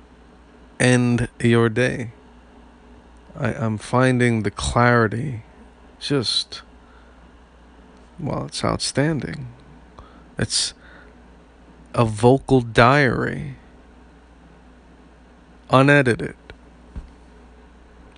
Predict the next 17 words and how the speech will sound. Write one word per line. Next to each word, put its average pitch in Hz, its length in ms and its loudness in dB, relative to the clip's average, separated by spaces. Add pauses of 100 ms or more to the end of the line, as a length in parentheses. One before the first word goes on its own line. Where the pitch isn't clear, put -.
(260)
raw, 117 640 4 (380)
simple, - 680 -6 (420)
to - 160 -8
the 110 120 -6
point. - 520 -4 (4000)
I'm 127 200 2
no 120 120 6
Joe 104 240 2
Rogan, 117 580 2 (680)
but 104 220 -2 (180)
I 113 120 -2
aspire 123 600 0
to 110 120 -6
be 120 400 -6 (600)
at - 160 -8
some 113 220 -2
point. - 380 -12